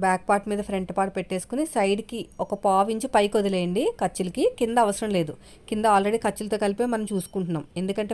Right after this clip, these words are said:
పట్టి అతకడానికి ఖర్చులు పెట్టుకున్నాం కదా, అది మూడు ఇంచులు. అదే మార్కింగ్ ఇక్కడ వేసుకోవాలన్నమాట. అర్థమైంది కదా? నేను పైన ఖర్చులతో కలిపి మార్కింగ్ వేస్తున్నాను, కింద already మన ఖర్చులు ఉంటాయి. ఇలా స్ట్రైట్గా మార్కింగ్ వేసేసుకుని ఎగస్ట్రా ఉన్న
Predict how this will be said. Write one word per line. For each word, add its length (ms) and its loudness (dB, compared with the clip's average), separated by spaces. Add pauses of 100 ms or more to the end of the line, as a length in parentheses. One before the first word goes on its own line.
పట్టి 240 -2
అతకడానికి 380 -4
ఖర్చులు 280 -4
పెట్టుకున్నాం 380 -6
కదా, 180 -2
అది 100 -2 (680)
మూడు 220 4
ఇంచులు. 280 -4 (560)
అదే 160 2 (100)
మార్కింగ్ 300 2
ఇక్కడ 200 0
వేసుకోవాలన్నమాట. 600 -2
అర్థమైంది 420 -2
కదా? 160 2 (460)
నేను 260 -2
పైన 240 4 (120)
ఖర్చులతో 400 -2
కలిపి 280 0
మార్కింగ్ 360 0
వేస్తున్నాను, 420 -4
కింద 160 -2 (140)
already 280 0
మన 80 -2 (120)
ఖర్చులు 320 -4
ఉంటాయి. 340 0 (1120)
ఇలా 160 -2
స్ట్రైట్గా 380 0 (100)
మార్కింగ్ 380 0
వేసేసుకుని 500 -2 (260)
ఎగస్ట్రా 260 -4
ఉన్న 80 -2